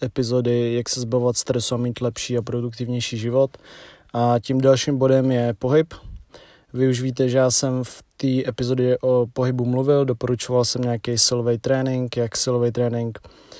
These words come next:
zlepšuje zdraví, doporučoval jsem chůzi. A dneska bych si ty body tady chtěl probrat trošku podrobnějc a něco vám k nim říct. Říct vám, jaký pohyb doporučuju, jaký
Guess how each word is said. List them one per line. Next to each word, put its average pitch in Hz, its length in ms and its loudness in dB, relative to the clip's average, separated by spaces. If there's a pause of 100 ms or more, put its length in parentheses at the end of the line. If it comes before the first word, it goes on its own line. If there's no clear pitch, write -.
(220)
zlepšuje 123 460 -2
zdraví, 127 520 4 (360)
doporučoval 123 520 -2
jsem 120 180 -2
chůzi. 123 480 0 (540)
A 120 280 4
dneska 123 320 0
bych 147 140 2
si 151 80 0
ty 139 100 -2
body 135 260 4
tady 131 180 4
chtěl 135 220 0
probrat 127 360 2 (120)
trošku - 360 -2
podrobnějc 135 760 2 (1300)
a 123 400 4
něco 123 260 0
vám 123 260 4
k - 100 -16
nim 120 180 0
říct. 131 360 -2 (600)
Říct 123 280 -2
vám, 131 200 2
jaký 127 220 -2
pohyb 127 220 -2
doporučuju, 127 840 0 (340)
jaký 123 800 0